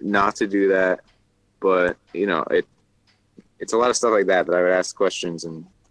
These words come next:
I would get really good answers where I'm saying, "Oh, yeah, that is kinda ridiculous that, you know, why would I, why would I be opposed to this faith because of that?" So, <clears throat> and there's other questions in general,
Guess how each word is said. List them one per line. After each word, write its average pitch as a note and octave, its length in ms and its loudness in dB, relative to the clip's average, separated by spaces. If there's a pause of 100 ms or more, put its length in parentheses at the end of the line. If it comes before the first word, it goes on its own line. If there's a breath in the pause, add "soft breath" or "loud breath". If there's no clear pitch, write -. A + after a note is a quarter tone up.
(200)
I F2 80 0
would F2+ 100 0
get G2 140 0
really F2 240 0
good F2+ 140 0
answers F2 500 -4
where F2 180 0
I'm F2 140 -4
saying, F2 320 -2
"Oh, A#2 80 0
yeah, B2 200 2
that G2 120 2
is G#2 120 0
kinda F#2 220 -2
ridiculous F2+ 640 -2
that, E2 260 -4 (1700)
you - 80 -12
know, E2+ 240 -6
why F2+ 200 0
would F2+ 160 2
I, E2+ 180 2 (300)
why G2+ 180 -2
would G2+ 180 2
I F2+ 180 2 (300)
be A2 140 0
opposed G#2 460 0
to F#2 80 -4
this F#2+ 180 0
faith F#2+ 380 0
because F#2 340 -2
of E2 100 -6
that?" E2 380 0
So, - 280 -6 (400 soft breath)
<clears throat> - 380 -20
and - 500 -4
there's A#2+ 120 4
other B2 240 4
questions G2+ 640 -2
in G2 200 -4
general, F#2 540 0